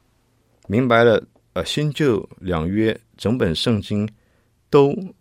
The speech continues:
启示圣灵是位格的主。那么我们更看见第二点，圣灵的属性是神的属性，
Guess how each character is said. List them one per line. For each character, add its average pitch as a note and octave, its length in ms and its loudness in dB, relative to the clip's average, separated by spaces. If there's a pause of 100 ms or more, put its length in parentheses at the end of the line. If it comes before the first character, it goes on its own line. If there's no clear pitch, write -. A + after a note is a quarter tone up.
(120)
启 E2 240 -6
示 - 300 -4 (100)
圣 - 300 0
灵 F#2+ 140 -2
是 G2 200 -4
位 A2 340 0
格 E2 140 -6
的 F#2 100 -4
主。 - 220 -14 (880)
那 G#2+ 120 -2
么 F#2 180 -2 (420)
我 - 120 -6
们 F#2 120 -4
更 A#2+ 140 -2
看 A2 220 -2
见 G#2 280 -2 (580)
第 B2+ 140 4
二 G#2+ 140 8
点， E2 180 -4 (560)
圣 C#3 300 0
灵 A2+ 120 2
的 A#2 80 2
属 F2 220 -4
性 G#2+ 160 -4
是 G2+ 140 -8
神 - 320 -2
的 B2+ 100 2
属 - 160 -6
性， - 260 -4